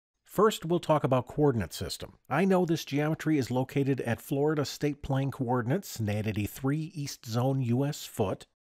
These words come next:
Let's go to the Settings tab for a second. I'll right-click on the drawing name and choose Edit Drawing Settings.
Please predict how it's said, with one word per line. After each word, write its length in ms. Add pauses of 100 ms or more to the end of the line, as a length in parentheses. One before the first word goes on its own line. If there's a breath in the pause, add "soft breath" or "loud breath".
(340)
Let's 140
go 120
to 60
the 60
Settings 420
tab 300
for 100
a 60
second. 480
I'll 80
right-click 400
on 80
the 80
drawing 340
name 180
and 100
choose 260
Edit 220
Drawing 340
Settings. 560